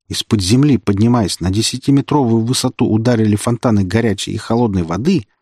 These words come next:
заревели факелы горящего газа,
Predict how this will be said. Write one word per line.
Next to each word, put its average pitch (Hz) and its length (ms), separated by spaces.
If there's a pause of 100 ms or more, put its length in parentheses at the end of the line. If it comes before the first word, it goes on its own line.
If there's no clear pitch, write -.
(320)
заревели 110 480
факелы 117 440
горящего 117 560
газа, 110 520